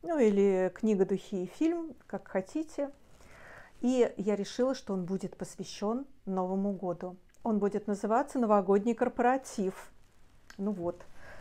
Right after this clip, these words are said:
несмотря на все то, что у нас происходит, э, на нашей планете многострадальной,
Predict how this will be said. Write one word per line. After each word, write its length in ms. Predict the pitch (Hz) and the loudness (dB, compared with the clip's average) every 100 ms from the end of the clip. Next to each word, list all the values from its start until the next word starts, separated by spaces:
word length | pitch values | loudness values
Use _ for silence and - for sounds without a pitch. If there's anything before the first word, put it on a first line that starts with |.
| - - | -16 -4
несмотря 680 | 202 208 208 220 220 220 208 | 0 0 0 0 2 2 2
на 640 | 196 196 190 190 190 185 185 | 2 2 2 0 0 -4 -8
все 240 | - 226 | -4 -2
то, 160 | 196 185 | 0 -2
что 240 | 175 - | -8 -8
у 80 | 175 | -6
нас 160 | 180 180 | -6 -8
происходит, 840 | - 214 214 - 220 214 202 202 - | -2 -2 -2 -2 -2 0 -4 -6 -4
э, 400 | 196 190 180 175 - | -2 -2 -4 -10 -6
на 180 | 202 196 | 0 0
нашей 340 | 196 202 - | 0 -2 -2
планете 760 | 214 - 214 208 226 254 - 240 | -2 2 2 2 0 -2 -6 -4
многострадальной, 1160 | 214 208 208 - 220 214 185 202 196 190 196 | 0 -2 -4 -4 -2 0 0 0 -2 -4 -8